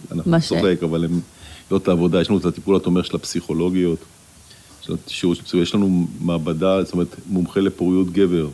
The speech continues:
Speaker 1: פרופסור רביב שיושב בתוך המרפאה שלנו, שנותן מענה לבעיות, אה, זרע קשות,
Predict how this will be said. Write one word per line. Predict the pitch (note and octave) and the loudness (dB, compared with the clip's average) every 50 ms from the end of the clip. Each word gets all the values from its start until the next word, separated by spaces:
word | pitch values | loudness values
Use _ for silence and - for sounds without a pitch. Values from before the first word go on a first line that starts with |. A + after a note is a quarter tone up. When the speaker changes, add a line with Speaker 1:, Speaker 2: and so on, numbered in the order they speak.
| - - | -10 -14
Speaker 1:
פרופסור | - - - F2 - F#2 F2 | -12 -8 -6 -4 -2 0 0
רביב | F2 E2+ F2+ E2+ | 2 2 0 -2
שיושב | - - D#2+ - - F2 F2 | -2 -4 -4 -2 0 -2 -2
בתוך | D#2+ - - - G2+ F#2 - A#2 | -2 -4 -4 -4 -4 -2 0 0
המרפאה | G2+ G#2 G2 F2+ - - F#2+ F#2 F2+ | 2 2 2 0 -2 -2 -2 -2 -2
שלנו, | - G2 F#2 F2+ F2 E2+ - | -2 -2 -2 0 -2 -2 -4
שנותן | - - - - F#2 F2 | -6 -8 -4 -2 0 0
מענה | F2+ E2+ E2+ E2+ F2 | 2 2 2 2 2
לבעיות, | F2 F2 D#2+ D#2+ D#2 E2 E2 F2 E2+ E2 C2+ C2 C#2+ C#2 C#2+ | 2 2 0 0 0 -2 -2 -2 -4 -6 -10 -10 -12 -8 -4
אה, | E2+ E2+ D#2+ D#2 | -2 -2 -2 -2
זרע | D#2 E2+ F2 E2+ D#2+ | -2 -2 -2 -2 -2
קשות, | - - - - G2 G#2 A2 | -4 -6 -8 -4 -2 -2 -2